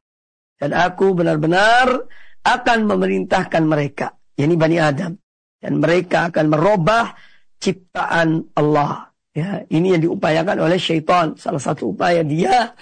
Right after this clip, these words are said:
untuk menjerumuskan manusia ke dalam perbuatan dosa, perbuatan maksiat pada Allah Subhanahu wa Ta'ala. Yaitu dengan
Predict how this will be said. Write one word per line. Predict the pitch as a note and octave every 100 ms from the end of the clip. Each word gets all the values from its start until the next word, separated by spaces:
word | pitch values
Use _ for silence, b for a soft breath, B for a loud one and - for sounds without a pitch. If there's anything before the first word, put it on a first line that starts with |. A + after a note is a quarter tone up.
| B B B _ F#3+
untuk | G#3 G#3+
menjerumuskan | G3 F#3+ G3+ B3 - A#3
manusia | G#3+ F#3+ - A3+ G#3
ke | -
dalam | E3+ F3+ A3+ C#4 C#4 - - - - - _ _ _ B B B -
perbuatan | A3 G#3+ F#3 F#3 F3+
dosa, | A3+ - B3 A#3+
perbuatan | A#3 E3+ F3 F3+ D#3+
maksiat | E3+ - A#3+ A3+
pada | F#3 E3 E3
Allah | F3 G#3+ A#3+ -
Subhanahu | - E3 F3 D#3+
wa | D#3
Ta'ala. | - C#3+ D3 - _ _ _ _ D3
Yaitu | D3+ -
dengan | D#3+ E3 F#3 A3 B3+